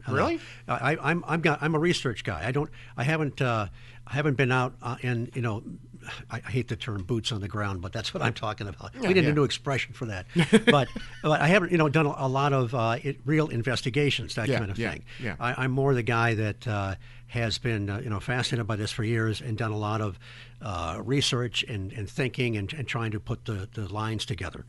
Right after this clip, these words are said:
Speaker 1: So, you know, let's keep that in, in perspective
Speaker 2: Yeah,
Speaker 1: here.
Speaker 2: that's fine.
Speaker 1: Uh, but, uh, uh, it's, I guess, I guess I am in a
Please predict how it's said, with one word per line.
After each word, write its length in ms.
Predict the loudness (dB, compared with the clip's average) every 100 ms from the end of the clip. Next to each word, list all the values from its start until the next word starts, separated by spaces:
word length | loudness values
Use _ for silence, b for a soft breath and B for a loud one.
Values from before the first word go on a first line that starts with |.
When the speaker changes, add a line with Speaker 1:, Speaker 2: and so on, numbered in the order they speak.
| B B B
Speaker 1:
So, 400 | -6 -2 0 -2 -4
you 80 |
know, 140 | -4 -4
let's 160 | -4 -4
keep 180 | -4 -2
that 140 | -4
in, 100 | -4 -6
in 80 | -6
perspective 560 | -4 -6 -4 -4 -4 -2
Speaker 2:
Yeah, 120 | 0
Speaker 1:
here. 100 | 2
Speaker 2:
that's 140 | 0 -2
fine. 160 | -8 -8 -2
Speaker 1:
Uh, 280 | 0 0 -2
but, 420 | -2 2 2 0 -2
uh, 340 | 0 2 2 b b b -20 B B B B B B B B B -20 -18 -10
uh, 140 | -6 B B B B B B B -20 -20 -20 -20 -20 -18
it's, 200 | -4 -4 0
I 80 | 0
guess, 360 | 2 2 2
I 120 | 2 0
guess 400 | 0 0 0 -4
I 180 | -2 -2
am 280 | 0 0 0
in 260 | 2 2 2
a 460 | 2 2 0 -2